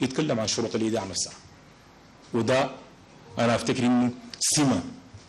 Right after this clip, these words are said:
يعني مهمة جدا حق الناس تعين لها، لأنه نحن في عشرين عشرين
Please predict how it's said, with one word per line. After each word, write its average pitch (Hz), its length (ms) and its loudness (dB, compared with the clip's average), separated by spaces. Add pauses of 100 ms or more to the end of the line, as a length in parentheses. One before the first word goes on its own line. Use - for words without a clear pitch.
(460)
يعني 98 580 0
مهمة 123 400 2
جدا 151 360 2
حق 143 120 0
الناس 120 380 4
تعين 101 360 0
لها، 117 240 2 (360)
لأنه 113 320 4
نحن 117 200 2
في 107 240 0
عشرين 147 360 4
عشرين 165 480 2